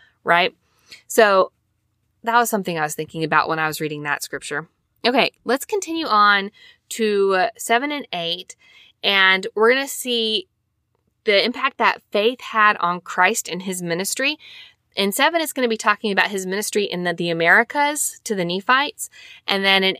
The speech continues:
eight and nine, it's gonna be talking about his m-, mortal ministry in ancient Israel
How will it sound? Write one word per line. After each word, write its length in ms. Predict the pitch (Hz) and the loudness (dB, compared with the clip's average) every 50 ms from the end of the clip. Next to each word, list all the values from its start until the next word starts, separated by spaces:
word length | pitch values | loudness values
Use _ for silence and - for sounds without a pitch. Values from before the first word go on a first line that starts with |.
| - | -4
eight 240 | - 202 233 247 - | -2 0 0 0 0
and 160 | - 202 196 | -2 -2 0
nine, 220 | 196 196 202 208 208 | 2 4 4 4 2
it's 100 | - - | -2 -4
gonna 140 | - 202 | -4 -2
be 80 | 190 185 | -2 -2
talking 380 | 185 - 185 185 - 202 196 185 | -2 -2 -4 -4 -4 -6 -6 -4
about 260 | 180 175 170 175 175 | 0 0 0 0 0
his 160 | 185 180 175 | -2 -6 -8
m-, 140 | 180 180 185 - | -6 -6 -6 -2
mortal 320 | 190 185 202 220 226 226 | 0 2 4 4 4 2
ministry 760 | 214 208 202 202 202 - - - 190 185 185 185 185 - - - | 2 0 -2 -4 -4 -6 -4 -4 -2 -2 -2 -2 -4 -4 -4 -4
in 320 | 175 170 170 170 165 165 - | -2 -2 -2 -2 -2 -4 -4
ancient 320 | - 175 180 - - - - | -6 -4 -4 -4 -4 -4 -4
Israel 540 | - 180 180 208 214 220 226 240 254 247 | -4 -4 -2 -2 0 2 2 2 2 -2